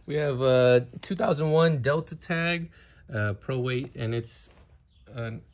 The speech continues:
F terrorism shirt from, yeah, two thousand one down there. We got this early two thousands Nike shirt. Pretty simple, but it should do okay.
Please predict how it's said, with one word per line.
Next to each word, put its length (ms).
F 200
terrorism 540
shirt 400
from, 480
yeah, 180
two 180
thousand 420
one 220
down 220
there. 220
We 80
got 120
this 140
early 260
two 120
thousands 480
Nike 320
shirt. 360
Pretty 200
simple, 600
but 380
it 100
should 200
do 160
okay. 300